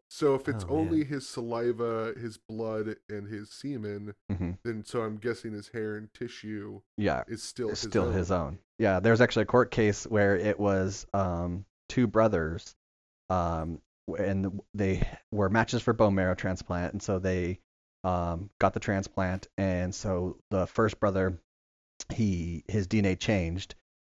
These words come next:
Speaker 3: and he got locked up for, you know, something. I forget what he gets locked up for, but he's in prison. Some girl gets raped, and the D N A kit says it's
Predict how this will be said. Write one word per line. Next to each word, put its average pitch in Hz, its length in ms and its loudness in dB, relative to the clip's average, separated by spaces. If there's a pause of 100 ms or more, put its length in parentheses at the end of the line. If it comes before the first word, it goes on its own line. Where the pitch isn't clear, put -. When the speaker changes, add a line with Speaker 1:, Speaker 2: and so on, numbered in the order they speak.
(160)
Speaker 3:
and 90 500 2 (160)
he 123 280 2
got 107 180 4
locked 95 300 2
up - 160 0
for, 87 400 2
you 98 80 -2
know, 73 220 -4 (220)
something. 82 480 -2
I 95 60 -4
forget 101 200 0
what 95 60 4
he 95 60 0
gets 92 180 -2
locked - 220 -4
up 82 240 -2 (220)
for, 78 280 -4
but - 60 -6
he's 87 140 -4
in 87 60 -4
prison. 90 440 2 (420)
Some 98 220 2
girl 120 180 6
gets 113 280 0
raped, 85 380 -2 (300)
and 95 120 0
the 95 40 0
D 107 160 0
N 104 100 4
A 101 100 2
kit 92 320 2
says 90 440 0
it's - 300 -6